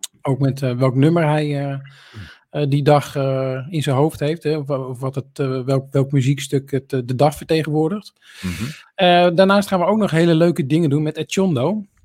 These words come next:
Speaker 1: Eh, Etchondo is een Baskisch merk. Eh, wordt nu, ehm, zie je nu in de Pro Tour bij, eh, C C C, Greg van Avermaat. Eh, en daar gaan we een hele toffe winactie mee doen. Eh, de, de winactie is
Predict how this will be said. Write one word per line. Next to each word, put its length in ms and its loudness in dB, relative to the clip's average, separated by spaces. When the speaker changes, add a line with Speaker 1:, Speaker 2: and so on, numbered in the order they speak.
Speaker 1:
Eh, 300 -4
Etchondo 460 -2
is 120 -6
een 160 -2
Baskisch 420 2
merk. 420 -2
Eh, 200 -4
wordt 260 2
nu, 400 0
ehm, 400 -2
zie 340 -8
je 80 2
nu 160 2
in 80 4
de 80 0
Pro 240 2
Tour 220 -2
bij, 300 -2
eh, 20 -8
C 220 -4
C 100 -6
C, 340 -2
Greg 220 -2
van 120 -4
Avermaat. 560 -2
Eh, 500 2
en 80 2
daar 100 4
gaan 180 2
we 60 0
een 100 2
hele 200 4
toffe 260 -4
winactie 420 -2
mee 120 -4
doen. 420 -6
Eh, 280 -4
de, 180 -4
de 100 -2
winactie 440 0
is 180 -6